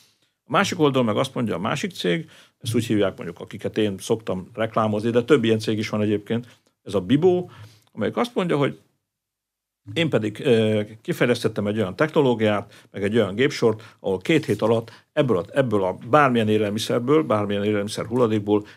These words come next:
jó minőségű komposztot csinálok. Én megnéztem ezt, nagyjából azt képzelje el, mint egy száraz kávézac. Tehát egy ilyen típusú, ö, anyag, ö, a végeredmény ennek a kéthetes, ö, ö, folyamatnak, amit aztán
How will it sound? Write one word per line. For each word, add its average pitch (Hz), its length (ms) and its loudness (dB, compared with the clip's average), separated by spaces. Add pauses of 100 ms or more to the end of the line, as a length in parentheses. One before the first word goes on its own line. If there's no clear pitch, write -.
jó 147 400 2
minőségű 104 560 -2
komposztot 110 580 -4
csinálok. 85 480 -12
Én 202 140 0
megnéztem 120 500 0
ezt, 147 240 -2 (640)
nagyjából 135 520 0
azt 143 200 -2
képzelje 113 440 2
el, 120 100 4
mint 117 200 -2
egy 110 80 2
száraz 110 580 -2
kávézac. 92 680 -6 (300)
Tehát - 180 -4
egy 127 140 0
ilyen 123 200 4
típusú, 113 640 -2 (340)
ö, 107 260 4
anyag, 104 460 -2 (380)
ö, 101 280 -4
a 110 60 -6
végeredmény 101 640 0
ennek 104 300 -4
a 98 160 -2
kéthetes, 104 680 -4
ö, 98 180 0 (580)
ö, 98 320 -4
folyamatnak, 139 640 0 (360)
amit 180 200 -2
aztán 101 500 -2